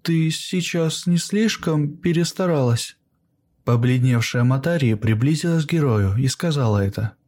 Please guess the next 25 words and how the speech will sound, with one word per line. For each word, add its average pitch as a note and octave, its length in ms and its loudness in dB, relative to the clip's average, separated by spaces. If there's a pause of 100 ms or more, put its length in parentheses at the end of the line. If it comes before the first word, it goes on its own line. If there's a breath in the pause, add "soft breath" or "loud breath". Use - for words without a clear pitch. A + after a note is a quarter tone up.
(500)
"Только E3 420 0
что E3 420 -2
ты D3+ 300 -2
и D#3+ 200 0
вправду F3+ 760 0
намеревалась D#3+ 840 0
убивать, D#3+ 680 0 (200)
правда? E3+ 600 0 (560 loud breath)
Если F3+ 640 -2
ты F#3 280 -2
кого-то F3+ 500 0
убьёшь, F3 640 0
то E3+ 100 -2
ты E3+ 240 -2
будешь E3 720 0
убийцей, F3 840 0 (100)
правда?" E3 580 0 (800)
Поскольку C3+ 520 0
Матари C#3 420 0
до A2+ 160 2
сих C3 240 -4
пор A#2 180 2
не A2+ 100 2
могла A2+ 320 2
угомониться, A#2 800 2